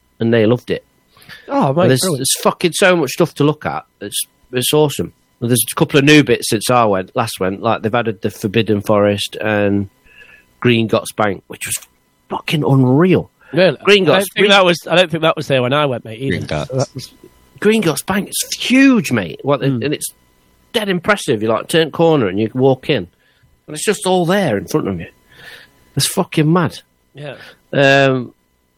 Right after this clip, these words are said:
Speaker 1: so yeah, it, it's like the sets are awesome. Like, I don't know if you guys know anything about this,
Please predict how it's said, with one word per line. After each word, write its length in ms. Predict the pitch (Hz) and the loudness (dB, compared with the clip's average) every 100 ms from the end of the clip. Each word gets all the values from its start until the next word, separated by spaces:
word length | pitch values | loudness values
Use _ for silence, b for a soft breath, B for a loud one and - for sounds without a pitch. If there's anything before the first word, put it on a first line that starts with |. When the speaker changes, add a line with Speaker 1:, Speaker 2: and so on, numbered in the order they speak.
| - | -14
Speaker 1:
so 120 | - | 0
yeah, 320 | 185 269 123 113 | 6 6 4 0
it, 300 | 147 180 151 | 0 0 -2
it's 180 | 165 - | -2 2
like 160 | 180 | 2
the 60 | 156 | 2
sets 360 | - 180 - - | 2 2 2 0
are 60 | |
awesome. 540 | 170 202 175 123 98 107 | 4 4 4 0 0 0
Like, 180 | 120 107 | 0 2
I 60 | |
don't 160 | 151 202 | 2 2
know 40 | 185 | 2
if 100 | - | 4
you 120 | 175 | 4
guys 280 | 160 156 151 | 6 4 4
know 120 | 147 | 2
anything 300 | 147 127 135 | 2 0 0
about 380 | 131 156 113 - | 2 2 0 -4
this, 200 | 110 76 | -8 -8